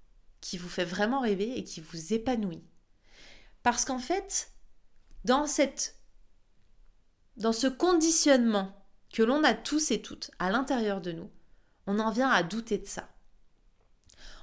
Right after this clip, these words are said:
On en vient à croire que finalement, c'est peut-être pas pour nous. Parce que on voit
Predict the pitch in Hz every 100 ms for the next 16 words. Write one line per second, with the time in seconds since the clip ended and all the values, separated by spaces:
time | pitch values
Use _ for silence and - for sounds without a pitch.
0 | - 226 262 262 233 294 381 269 214 240
1 | 285 - 233 208 - 226 240 330 226 226
2 | 294 - 302 285 254 220 180 185 - -
3 | - - _ - _ 220 208 - 285 370
4 | 415 - - - 196 185 220 262 349